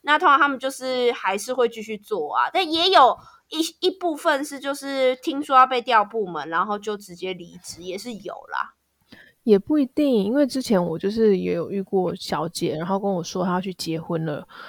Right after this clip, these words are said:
Speaker 2: 然后之后，然后之后很久了之后才跟我，因为她就本来就胖胖的，然后我就还问她说，说，“所以她是怀孕了结婚吗？”然后我同事们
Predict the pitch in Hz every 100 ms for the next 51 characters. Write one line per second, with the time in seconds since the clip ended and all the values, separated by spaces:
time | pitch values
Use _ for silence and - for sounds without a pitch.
0 | - - 185 180 202 202 196 190 202 -
1 | - 185 214 214 208 208 214 _ - -
2 | 214 208 220 190 226 220 214 190 208 202
3 | 233 254 247 247 226 - 175 214 247 202
4 | 208 208 - - - - 233 294 220 247
5 | - 202 233 220 202 - 233 226 - 277
6 | 269 269 277 247 - - - 208 185 247
7 | 226 185 170 170 185 190 190 185 180 190
8 | - - 240 - 320 277 - _ - 208
9 | 302 269 226 196